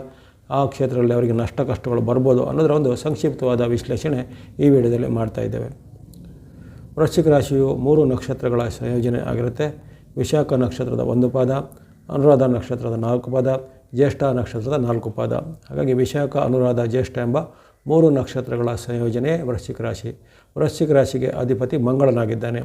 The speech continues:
ಮೇಷ ಮತ್ತು ವೃಶ್ಚಿಕ ಎರಡೂ ರಾಶಿಗಳಿಗೆ ಅಧಿಪತಿ ಮಂಗಳ ಅಥವಾ ಕುಜ ಆಗಿದ್ದಾನೆ.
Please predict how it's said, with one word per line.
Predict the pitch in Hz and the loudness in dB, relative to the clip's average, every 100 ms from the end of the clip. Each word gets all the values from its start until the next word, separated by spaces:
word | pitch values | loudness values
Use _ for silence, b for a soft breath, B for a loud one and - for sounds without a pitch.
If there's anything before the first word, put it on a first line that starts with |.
| - b b b - | -10 b b b -2
ಮೇಷ | 139 156 - | 0 0 0
ಮತ್ತು | 139 127 123 131 123 | 0 0 -2 -4 -2
ವೃಶ್ಚಿಕ | 117 113 - 127 | -2 -2 -6 -4
ಎರಡೂ | 120 123 | -2 0
ರಾಶಿಗಳಿಗೆ | 120 120 123 120 - | 0 -2 -2 -4 -4
ಅಧಿಪತಿ | 113 110 127 180 175 B B - | -4 -4 -2 -2 -4 B B -2
ಮಂಗಳ | 139 143 135 | 2 6 6
ಅಥವಾ | 120 104 147 | 4 2 0
ಕುಜ | - 139 156 | 2 4 4
ಆಗಿದ್ದಾನೆ. | 156 120 113 107 120 | 4 0 -2 -2 -2